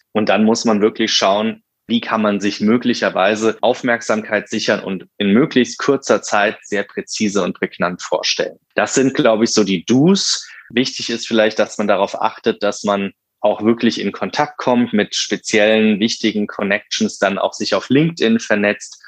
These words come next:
um den Kontakt langfristig zu halten und einfach in Kontakt zu bleiben. Die Don'ts aus meiner Sicht sind eigentlich Themen, dass man darauf aufpassen muss, dass man nicht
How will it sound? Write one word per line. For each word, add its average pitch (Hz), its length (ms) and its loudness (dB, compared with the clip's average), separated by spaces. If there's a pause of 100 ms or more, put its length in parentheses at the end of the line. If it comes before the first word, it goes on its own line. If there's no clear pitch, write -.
(160)
um 135 260 4
den 110 180 4
Kontakt 110 500 -2
langfristig 101 680 -4
zu 95 160 0
halten 98 640 0
und 104 360 2
einfach 95 320 -2
in - 200 -4
Kontakt - 460 -4
zu - 140 -6
bleiben. 85 500 0 (360)
Die 98 120 0
Don'ts 147 540 2
aus 120 160 0
meiner 123 300 2
Sicht - 400 -2
sind 104 180 0
eigentlich 110 840 0 (100)
Themen, 110 520 2
dass 95 240 -4
man 98 160 -2
darauf 92 260 0
aufpassen 107 520 -2
muss, 101 200 -2
dass - 200 -6
man 92 140 -2
nicht - 260 -4